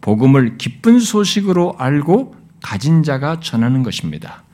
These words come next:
그런 의미에서 복음 없는 전도는 전도가 아닙니다. 그런 사람, 그런 전도는 당연히 진실한 호감을 불러일으킬 수 없어요.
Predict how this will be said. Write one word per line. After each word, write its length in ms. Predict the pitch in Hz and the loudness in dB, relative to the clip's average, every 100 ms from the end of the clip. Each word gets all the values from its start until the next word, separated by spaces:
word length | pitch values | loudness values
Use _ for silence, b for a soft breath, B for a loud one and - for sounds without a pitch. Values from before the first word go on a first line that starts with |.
| b b b - | b b b -4
그런 260 | 110 147 | 4 6
의미에서 560 | 180 175 165 175 170 165 | 8 6 6 6 4 4
복음 400 | 135 139 185 180 | 2 6 8 10
없는 540 | 170 190 220 226 214 | 10 12 12 12 10
전도는 720 | 220 117 120 123 147 95 - | 6 4 6 4 2 2 -4
전도가 420 | - 117 120 120 104 | -8 -4 -4 -6 -8
아닙니다. 460 | 92 101 92 - - _ _ _ _ _ _ _ _ _ _ _ _ b b b _ | -4 -4 -6 -12 -20 _ _ _ _ _ _ _ _ _ _ _ _ b b b _
그런 240 | - 117 | 0 2
사람, 380 | 117 120 120 113 | 4 4 6 4
그런 280 | 110 117 113 | 4 6 6
전도는 600 | 110 107 107 127 123 - B B B B B | 8 4 6 6 6 2 B B B B B
당연히 680 | - 107 135 170 127 196 - B B B B B _ _ _ | -4 4 6 8 6 4 0 B B B B B _ _ _
진실한 680 | - - 170 185 202 180 170 | -2 4 6 6 4 2 2
호감을 520 | 165 190 190 170 147 | 0 0 2 0 -2
불러일으킬 500 | - 151 135 131 131 | -2 -2 -2 -6 -10
수 160 | - - | -12 -12
없어요. 260 | - 73 | -12 -18